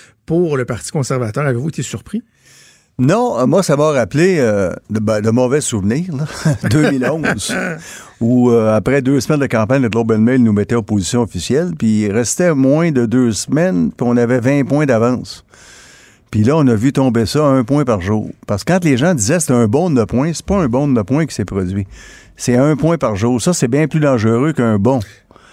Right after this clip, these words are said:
Speaker 1: Ouais, ouais,
Speaker 2: Parce que
Speaker 1: ouais,
Speaker 2: quand
Speaker 1: ouais.
Speaker 2: vous bondissez de neuf points, vous pouvez retomber de neuf points. Quand vous en gagnez un par jour, ça consolide l'affaire.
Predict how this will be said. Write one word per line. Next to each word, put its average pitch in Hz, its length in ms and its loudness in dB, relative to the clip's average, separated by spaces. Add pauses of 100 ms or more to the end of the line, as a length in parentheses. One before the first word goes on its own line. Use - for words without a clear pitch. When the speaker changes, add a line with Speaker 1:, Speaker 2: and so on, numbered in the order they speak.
(140)
Speaker 1:
Ouais, 170 300 0
ouais, 143 80 -2
Speaker 2:
Parce 156 200 2
que 151 40 2
Speaker 1:
ouais, 147 60 2
Speaker 2:
quand 196 160 2
Speaker 1:
ouais. 196 40 0
Speaker 2:
vous 147 220 2
bondissez 147 760 0
de 165 60 0
neuf 139 200 2
points, 160 200 2
vous 127 160 -2
pouvez 143 280 0
retomber 139 420 0
de 131 60 2
neuf 104 160 2
points. 101 220 -2 (1040)
Quand 170 220 2
vous 131 180 0
en 131 120 2
gagnez 139 400 2
un 170 220 2
par 113 200 0
jour, 139 540 -2 (280)
ça 110 240 -2
consolide 131 600 2
l'affaire. 101 380 0